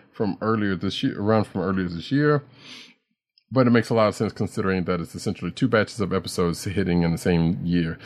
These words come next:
Yeah, I think that's how they, I remember that's how they, this, this is one of the ones that f-, started doing that. "Hey, we're gonna do one part now and one part a little later," you know?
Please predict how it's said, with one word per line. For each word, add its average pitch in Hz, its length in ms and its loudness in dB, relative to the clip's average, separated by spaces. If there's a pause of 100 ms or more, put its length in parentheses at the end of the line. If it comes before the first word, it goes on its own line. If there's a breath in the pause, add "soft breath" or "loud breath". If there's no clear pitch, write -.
(120)
Yeah, 175 240 4
I 143 40 2
think 214 200 -2
that's 165 140 -2
how 143 180 2
they, 120 120 0
I 107 60 0
remember 160 460 0
that's 127 240 -4
how 113 220 -2
they, 104 260 -4 (1080)
this, 123 200 2
this 127 200 4
is 131 40 0
one 135 160 6
of 120 120 4
the 110 200 4 (200)
ones 117 260 2
that 110 120 4
f-, - 280 -6
started 101 340 2
doing 104 260 0
that. 95 220 0
"Hey, 110 160 -2
we're 92 120 -4
gonna 98 120 0
do 95 100 -2
one 92 200 0
part 95 220 2
now 92 220 2
and 85 120 -2
one 87 80 0
part 87 220 -2
a - 20 -10
little 87 200 -2
later," 90 380 -2 (640 soft breath)
you 110 80 0
know? 104 300 2